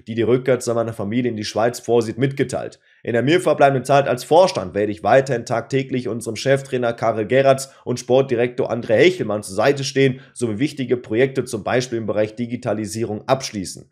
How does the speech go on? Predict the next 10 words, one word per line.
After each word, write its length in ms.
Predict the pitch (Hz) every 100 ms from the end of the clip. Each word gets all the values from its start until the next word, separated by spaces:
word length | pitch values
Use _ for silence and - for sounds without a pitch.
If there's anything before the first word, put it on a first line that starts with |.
| _ -
Bis 160 | 127 131
zu 80 |
meinem 180 | 127 123
letzten 300 | 147 180 165
Arbeitstag 720 | - 131 170 143 139 78 71
werde 160 | 98 113
ich 120 | 113
alles 220 | 135 147
dafür 300 | 135 131 120
tun, 320 | 135 139 135